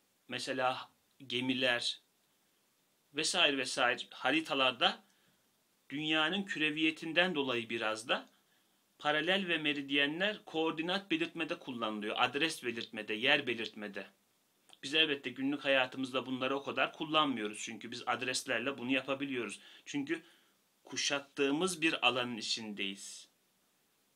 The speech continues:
Genelini bildiğimiz bir alanın içindeyiz. Merkez Camii'ne sırtını verdin mi solda diyebiliyoruz mesela. Böyle adresler bulabiliyoruz.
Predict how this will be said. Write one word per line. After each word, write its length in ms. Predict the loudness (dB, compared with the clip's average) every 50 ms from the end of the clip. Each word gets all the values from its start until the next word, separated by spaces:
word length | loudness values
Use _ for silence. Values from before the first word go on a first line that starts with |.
| _ _ _ _ _ _ _ _ 0
Genelini 540 | 0 2 2 2 2 0 -2 -4 -6 -2
bildiğimiz 640 | -2 -2 -2 0 0 2 2 2 2 -2 -4 -6 -6
bir 240 | -6 -6 -2 -2 -2
alanın 240 | 0 -2 -4 -4
içindeyiz. 680 | -6 -4 -4 -4 -4 -4 -6 -6 -6 -6 -6 -10 -12 -14 _ _ _ _ _ -20 _ _ _ _ _ _ _ _ _ _ _ _ _ _ _ _ _ _
Merkez 460 | 2 2 2 2 4 2 0 0 2 4
Camii'ne 340 | 4 4 4 4 2 0
sırtını 480 | -2 -2 -2 -4 -4 -4 -4 -4 0 2
verdin 340 | 4 2 2 2 0 -2 -2
mi 200 | 0 0 -2 -2
solda 640 | -4 -2 2 2 2 4 4 2 0 0 -2 -2 2
diyebiliyoruz 600 | 4 4 4 2 0 0 0 0 0 -2 -4 -8
mesela. 540 | -6 -4 -4 -4 -6 -6 -6 -8 -8 -6 -4
Böyle 220 | -4 -2 0 0
adresler 540 | 0 0 0 -4 -6 -6 -6 -6 -6 -6 -6
bulabiliyoruz. 680 | -4 -4 -4 -4 -4 -6 -6 -6 -6 -6 -8 -12 -16